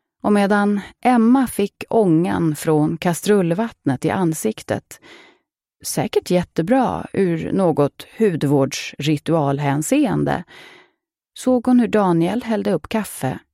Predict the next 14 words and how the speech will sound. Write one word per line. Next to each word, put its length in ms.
utan 380
att 140
det 260
egentligen 520
bryggt 260
färdigt, 840
och 120
flera 280
droppar 420
hamnade 480
på 120
värmeplattan 880
och 220
fräste. 680